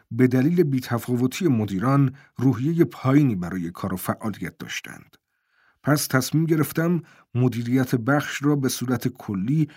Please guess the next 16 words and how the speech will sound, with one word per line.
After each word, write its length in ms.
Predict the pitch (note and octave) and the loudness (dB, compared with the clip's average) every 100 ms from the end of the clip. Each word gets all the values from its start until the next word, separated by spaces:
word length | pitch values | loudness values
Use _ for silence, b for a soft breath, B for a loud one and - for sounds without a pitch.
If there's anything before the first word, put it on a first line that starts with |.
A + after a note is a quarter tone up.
| B - | B -2
با 160 | B2+ | 2
نیروی 400 | C3 C3 C3+ F#3 | 4 2 0 2
مدیریتی 680 | F3+ C3+ A#2+ B2 C#3+ F3 D3+ | 4 4 2 0 -2 0 -2
جوان 480 | A2 A#2+ A2 C3+ C#3+ | -2 0 2 2 2
عوض 400 | A#2 A#2+ A#2 - | 0 0 0 -4
کنم 340 | - B1 D2+ - | -12 -12 -12 -8
تا 80 | |
شاید 500 | A2 - C3 C#3+ C3 B B B - | -4 0 2 2 0 B B B -12
تغییری 560 | - C3 A2 B2+ D#3 B2+ | 0 0 0 -2 0 0
در 200 | A#2+ A2 | 0 -2
نحوهٔ 560 | A#2 A2 G#2+ C#3 C3+ C3 | -2 -2 -2 0 0 -2
ادامهٔ 440 | B2 B2 B2+ B2+ | -2 0 0 0
فعالیت 640 | B2 - - A2 A#2 A2+ | -2 -4 -2 -4 -2 -2
کارگران 640 | A2 - G2+ F#2+ G2 G2 G#2 | -4 -2 -2 -2 -2 -4 -4
ایجاد 340 | C3 A#2 G2+ E2 | -6 -4 -4 -6
شود. 460 | - - - - | -10 -12 -16 -20